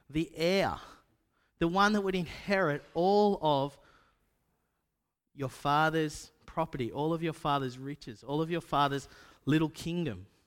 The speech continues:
that's been built by him. When it says here that we've been adopted as sons, that means we've been adopted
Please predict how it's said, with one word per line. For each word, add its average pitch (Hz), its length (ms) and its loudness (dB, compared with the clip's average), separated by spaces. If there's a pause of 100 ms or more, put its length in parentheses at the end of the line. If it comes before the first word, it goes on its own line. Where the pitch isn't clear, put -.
(280)
that's - 180 -8
been 131 240 -4
built 151 260 -4
by 127 160 -4
him. 90 300 -14 (3750)
When 190 160 0
it 226 100 -4
says 226 420 0
here 175 180 0
that 147 100 -2
we've 160 160 -2
been 175 140 0
adopted 165 520 -4
as 139 220 -4
sons, 185 400 -2
that 240 120 0
means 269 220 0
we've 208 140 2
been 185 160 0
adopted 156 680 -4